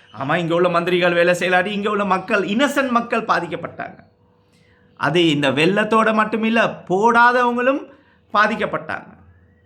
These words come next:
கவலைக்குரியமான நிலைமை தான், உண்மைக்குமே கவலைக்குரியமான நிலைமை. நாங்க துவா கேட்குறோம். கம்பள மக்களுக்கு, கெலிவ மக்களுக்கு, மத்த இடங்கள்ல மண் சரிவு நடந்தது, கொழும்பு வெ-, கொழும்பா, வெள்ளாம்பிட்டியா, கொத்தட்டுவா, ஹங் வெள்ளா ஏரியா பூரா, ஹ-,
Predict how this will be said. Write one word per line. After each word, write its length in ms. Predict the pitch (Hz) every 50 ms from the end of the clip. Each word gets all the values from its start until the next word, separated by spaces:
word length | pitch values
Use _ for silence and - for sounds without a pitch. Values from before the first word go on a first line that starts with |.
| _ _ _ _ -
கவலைக்குரியமான 640 | 185 208 254 277 285 269 277 262 240 240 220 220 214
நிலைமை 320 | 202 185 165 156 147 135
தான், 160 | 117 120 - -
உண்மைக்குமே 580 | - 202 233 269 302 294 294 226 285 262 285 -
கவலைக்குரியமான 580 | - 208 190 185 180 180 185 160 156 156 160
நிலைமை. 320 | 156 139 127 127 131 143 147
நாங்க 240 | 160 175 175 175
துவா 260 | 170 165 196 202 202 196
கேட்குறோம். 380 | - 160 139 123 127 110 - - - _ _ _ _ _ _ _ _ _ -
கம்பள 360 | 131 139 151 160 165 160 151
மக்களுக்கு, 460 | 147 147 147 143 - 143 143 135 - 151
கெலிவ 440 | 139 139 135 143 156 151 143 139
மக்களுக்கு, 440 | 143 139 139 139 151 143 139 131 147
மத்த 320 | 139 135 135 139 - 147 139
இடங்கள்ல 480 | 139 135 139 139 139 139 147 143 -
மண் 160 | 127 131 143
சரிவு 280 | 143 - 143 143 139 135
நடந்தது, 440 | 131 131 131 131 131 131 135 143 139
கொழும்பு 400 | - 131 127 131 131 135 131 131
வெ-, 140 | 131 135 131 - - - _ _ -
கொழும்பா, 400 | 143 135 143 139 135 135 139 135
வெள்ளாம்பிட்டியா, 500 | 131 127 131 139 135 131 139 - 143 131
கொத்தட்டுவா, 600 | 120 135 127 143 139 131 131 131 135 135 143 - - - - - - _ _ _ _ -
ஹங் 260 | - 151 165 165 147
வெள்ளா 320 | 143 139 135 135 143 143 - - - -
ஏரியா 280 | - - 262 294 240 - - - -
பூரா, 380 | 220 254 254 202 147 - - - - -
ஹ-, 180 | - 147 -